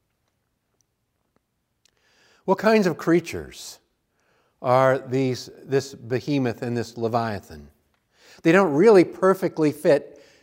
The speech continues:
anything that we know today or have discovered in the fossil record. I asked that question, and so I uncovered a number of possible suggestions with a simple internet search.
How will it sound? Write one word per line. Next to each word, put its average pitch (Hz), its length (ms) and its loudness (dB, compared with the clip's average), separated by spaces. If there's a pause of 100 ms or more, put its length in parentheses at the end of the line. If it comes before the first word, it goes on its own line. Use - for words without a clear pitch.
(140)
anything 170 600 0
that 143 140 -2
we 139 160 -2
know 139 180 0
today 139 460 2
or 151 300 0
have 151 240 -2
discovered 151 600 -2
in 147 240 -4
the 147 80 -4
fossil 151 400 -4
record. 147 380 -6 (2750)
I 120 60 -4
asked 165 200 2
that 151 140 4
question, 156 400 0
and 139 280 -2
so 139 240 2
I 139 80 6
uncovered 143 460 0
a 131 80 0
number 143 300 -2
of 131 140 -4
possible 139 600 -2 (260)
suggestions 127 760 -4
with 127 240 -6
a 127 60 -14
simple 135 400 -8
internet 131 400 -6
search. - 500 -16